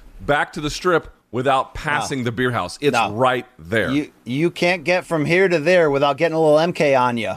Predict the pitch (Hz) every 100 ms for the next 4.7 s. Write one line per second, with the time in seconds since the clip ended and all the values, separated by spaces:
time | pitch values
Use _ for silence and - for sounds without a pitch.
0 | 90 135 151 175 190 202 190 180 - 208
1 | 202 - 214 214 214 220 214 - 247 202
2 | 214 185 170 151 - - _ _ - 254
3 | 254 196 226 202 175 151 165 170 151 135
4 | 139 135 143 107 101 -